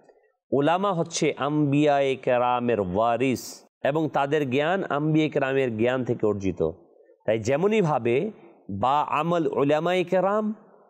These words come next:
নবী রসুল আলাইহিস সালাতু সালামের আমল ও জ্ঞানের উত্তরাধিকারী, তেমনইভাবে উলামাদের উপহাসকারী,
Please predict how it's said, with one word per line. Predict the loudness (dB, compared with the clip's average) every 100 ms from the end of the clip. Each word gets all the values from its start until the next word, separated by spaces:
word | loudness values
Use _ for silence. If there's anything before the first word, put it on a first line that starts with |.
| _
নবী | 0 2 4 2
রসুল | 2 2 2 2 0 -2
আলাইহিস | -2 0 0 0
সালাতু | 0 0 -2
সালামের | -2 -2 0 -2 -2 -14 -20 _ -4
আমল | -2 0 2
ও | 2
জ্ঞানের | 2 2 2 2
উত্তরাধিকারী, | 0 0 2 2 0 0 -2 -4 -14 _ _ -2
তেমনইভাবে | 2 4 2 2 0 0 -2 -6 -20 -20 _ _ -2
উলামাদের | 2 2 0 0 0 -2 -2
উপহাসকারী, | -4 -2 -2 -4 -2 -2 -2